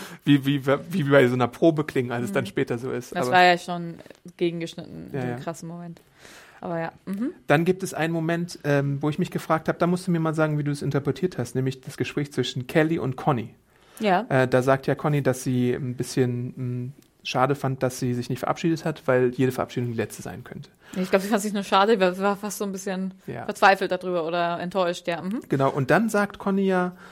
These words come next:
Speaker 1: ähm, von wegen, äh, dass Gefühle wieder
Speaker 2: Ja,
Speaker 1: aufgeflammt
Speaker 2: mit dem
Speaker 1: sind.
Speaker 2: Baby.
Speaker 1: Ja.
Speaker 2: Ja.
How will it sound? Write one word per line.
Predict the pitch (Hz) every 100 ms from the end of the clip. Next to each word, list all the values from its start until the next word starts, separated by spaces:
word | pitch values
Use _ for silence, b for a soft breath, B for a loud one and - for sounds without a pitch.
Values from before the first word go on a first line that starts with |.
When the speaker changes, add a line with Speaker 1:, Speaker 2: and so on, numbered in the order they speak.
| B B B
Speaker 1:
ähm, | 143 143 139 131 143 - _ - _
von | - 139
wegen, | 139 139 139 - - _
äh, | - 131
dass | 127 123 - -
Gefühle | - 123 - 170
wieder | 123 113 104 - _ -
Speaker 2:
Ja, | 262
Speaker 1:
aufgeflammt | - - - 110 - 107 208
Speaker 2:
mit | 190
dem |
Speaker 1:
sind. | 101
Speaker 2:
Baby. | 190 180 175 - -
Speaker 1:
Ja. | 113 202
Speaker 2:
Ja. | 196